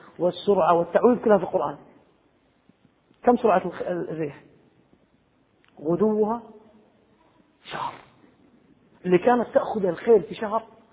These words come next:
رايح وشهر جاي شهرين، هذه تأخذه في نصف يوم، غدو وش-،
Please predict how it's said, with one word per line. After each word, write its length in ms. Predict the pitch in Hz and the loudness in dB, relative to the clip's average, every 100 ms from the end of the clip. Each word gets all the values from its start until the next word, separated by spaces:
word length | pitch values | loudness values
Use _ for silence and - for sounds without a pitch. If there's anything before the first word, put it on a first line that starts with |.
| - | -4
رايح 340 | 185 208 185 170 | 4 4 4 -4
وشهر 280 | 160 196 180 | -6 -2 0
جاي 240 | 190 214 | 0 -2
شهرين، 360 | 196 185 240 254 - _ _ _ _ _ | -2 -2 -2 -4 -14 _ _ _ _ _
هذه 120 | 175 | -4
تأخذه 360 | 180 - - 180 | 2 2 2 -4
في 100 | 190 | -4
نصف 220 | 180 - | -8 -6
يوم، 200 | 165 143 | -6 -4
غدو 320 | 160 240 233 | -2 -2 -2
وش-، 160 | 180 185 | -6 -8